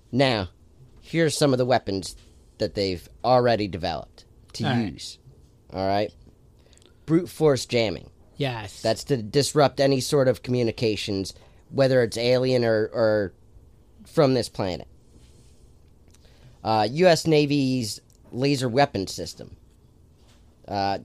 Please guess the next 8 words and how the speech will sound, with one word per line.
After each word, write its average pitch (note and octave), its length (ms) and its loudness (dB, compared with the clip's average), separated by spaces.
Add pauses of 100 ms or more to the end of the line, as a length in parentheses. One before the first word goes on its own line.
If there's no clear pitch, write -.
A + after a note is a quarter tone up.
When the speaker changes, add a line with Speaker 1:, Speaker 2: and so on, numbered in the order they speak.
Speaker 1:
can B2+ 140 -2
shoot - 260 -2
down C3+ 240 4
projectiles, B2+ 840 2
aircraft, B2 640 -2
and A2 240 -2
drones. F2 540 -8 (640)
Now, G#2+ 440 -4